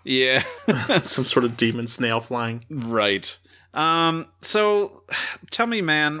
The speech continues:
Speaker 1: how do you feel about the movie in general?
Speaker 2: Uh, I enjoyed it, if anything, just for the animation of it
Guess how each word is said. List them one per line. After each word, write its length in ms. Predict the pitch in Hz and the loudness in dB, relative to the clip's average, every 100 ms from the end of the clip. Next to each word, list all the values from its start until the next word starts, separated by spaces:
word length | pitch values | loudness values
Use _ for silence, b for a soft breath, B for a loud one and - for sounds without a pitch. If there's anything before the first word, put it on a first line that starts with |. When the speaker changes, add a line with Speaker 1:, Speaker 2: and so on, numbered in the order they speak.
| 151 | -4
Speaker 1:
how 140 | 190 | -4
do 80 | 214 | -2
you 80 | 185 | -4
feel 200 | 196 185 | 0 0
about 200 | 175 - | 0 0
the 60 | |
movie 280 | 156 151 143 | 0 2 2
in 120 | 123 | 2
general? 400 | 101 104 78 - - | 0 -4 -4 -10 -2
Speaker 2:
Uh, 420 | 143 170 175 170 - | 2 4 4 2 0
I 180 | 135 151 | 2 4
enjoyed 520 | 180 165 123 123 117 | 4 2 0 2 4
it, 180 | 123 135 | 4 2
if 120 | 117 | 0
anything, 340 | 120 123 127 120 | 2 4 2 2
just 200 | 117 - | 0 0
for 260 | - 117 113 | 0 2 2
the 640 | 110 113 107 104 104 104 - | -2 -2 0 -2 -4 -8 -4
animation 480 | 143 156 131 131 120 | 0 2 2 2 0
of 100 | 107 | -2
it 180 | 101 76 | -4 -8